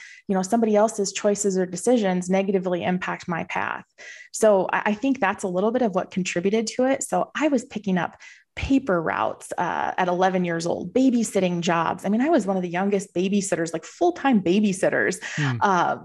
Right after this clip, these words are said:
Speaker 1: that, that was out there. I was creating lemonade stands. My brother and I would set something up at the end of the driveway. My mom would come home and be like, "What are you guys doing?" <laughs>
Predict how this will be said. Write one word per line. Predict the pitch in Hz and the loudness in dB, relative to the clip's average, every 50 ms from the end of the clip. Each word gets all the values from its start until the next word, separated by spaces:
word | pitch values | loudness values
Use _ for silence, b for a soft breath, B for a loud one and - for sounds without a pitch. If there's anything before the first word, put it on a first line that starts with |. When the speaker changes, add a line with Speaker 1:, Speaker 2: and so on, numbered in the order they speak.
| - - | -8 -2
Speaker 1:
that, | 214 226 220 - | 2 2 2 2
that | 196 - - | 2 0 0
was | 202 202 202 | 0 -2 0
out | - - 190 214 214 | 0 -2 -2 -2 -2
there. | - 160 147 131 110 - - | -2 0 0 0 0 0 -2
I | - 208 233 | -2 0 0
was | 233 240 233 233 | 2 2 0 0
creating | - - - 226 214 202 202 196 190 190 185 | -2 -6 -2 0 0 2 2 2 2 2 2
lemonade | 185 196 208 220 220 220 214 208 208 208 185 196 | 2 2 2 4 4 2 2 2 2 0 -2 -4
stands. | - - 185 170 156 151 131 95 117 180 - - | -6 -4 -2 0 0 0 0 0 -2 -2 -4 -2
My | 185 185 | -2 -2
brother | 175 190 190 196 208 202 | 2 2 2 4 4 4
and | 196 190 | 4 4
I | 180 180 | 2 0
would | 180 180 175 | 0 -2 -4
set | - - 202 - - | -4 -4 -4 -4 -2
something | - 196 190 190 190 190 | -2 -2 -2 0 0 0
up | 190 190 | 0 0
at | 190 - | -2 -2
the | 185 180 | 0 0
end | 185 190 | 2 2
of | 185 175 | 2 0
the | 175 | 0
driveway. | 165 170 175 180 190 180 175 170 | 0 0 2 2 2 2 0 -2
My | 165 165 165 | -2 -2 -2
mom | 175 175 180 185 | -2 0 0 0
would | 185 185 | -2 -4
come | - 185 180 | -6 -4 -2
home | 180 180 | -2 0
and | 190 185 | 0 0
be | 175 | 0
like, | 170 165 | -2 -2
"What | 196 220 | -2 -2
are | 285 | 0
you | 302 | 0
guys | 339 330 254 | 0 0 0
doing?" | 185 - 175 165 233 277 202 143 - - 190 | -2 -4 -2 0 2 2 0 2 2 2 2
<laughs> | - | 0